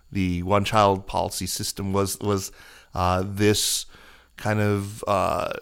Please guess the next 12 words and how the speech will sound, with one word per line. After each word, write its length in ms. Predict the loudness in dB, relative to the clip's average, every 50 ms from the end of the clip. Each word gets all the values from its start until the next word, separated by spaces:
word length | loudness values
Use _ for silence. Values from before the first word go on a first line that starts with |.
| -12 -18 -20 -20 -20 -20 -20 _ _ _ _ _ _ _ _ _ _ _ _ _ _ -2
rise 760 | -2 -2 -2 0 2 6 8 10 10 12 12 10 8 6 4
in 80 | 0
the 60 | 0
stature 360 | 0 0 2 0 0 2 0 -2
of 80 | 0
women. 180 | 0 -2 0 0
I 80 | 0
mean, 160 | 0 2 2 2
I 80 | 2
figure 320 | 2 0 0 2 4 4 4
that, 200 | 4 2 2 2
that 140 | -2 -2